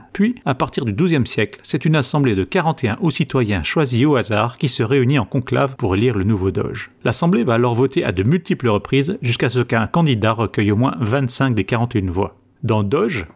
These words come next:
de Léo Colovini, édité en deux mille, les joueurs vont miser de manière cachée sur les six différents quartiers de la ville. Le gagnant pourrait construire des maisons et gagner un conseiller qui viendra s'ajouter à nos futures mises.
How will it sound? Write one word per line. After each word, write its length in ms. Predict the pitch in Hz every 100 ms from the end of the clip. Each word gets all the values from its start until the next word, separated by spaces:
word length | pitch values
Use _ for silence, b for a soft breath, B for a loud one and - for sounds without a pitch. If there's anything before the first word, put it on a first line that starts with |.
| -
de 80 | 104
Léo 220 | 107 180
Colovini, 500 | 151 120 101 113 139
édité 380 | - 104 - 117
en 80 | 90
deux 140 | 120
mille, 300 | 120 107 123 - -
les 140 | 190
joueurs 320 | 131 117 117
vont 120 | 120
miser 300 | 120 113 147
de 140 | 127 104
manière 320 | 107 98 92
cachée 380 | - 156 - 156
sur 160 | -
les 100 | 95
six 160 | 87 185
différents 380 | 147 127 117 85
quartiers 300 | 117 - 160
de 80 | 123
la 120 | 95
ville. 300 | 87 92 104 -
Le 120 | 113
gagnant 280 | 139 180 214
pourrait 280 | - 135 110
construire 340 | 151 - 147
des 100 | 123
maisons 420 | 117 95 107 156 226
et 100 | 123
gagner 220 | 147 180
un 80 | 170
conseiller 420 | 147 123 107 139
qui 120 | -
viendra 240 | 117 110 131
s'ajouter 500 | - 113 104 - -
à 80 |
nos 100 | 101
futures 380 | - 139 - 92
mises. 340 | 90 87 -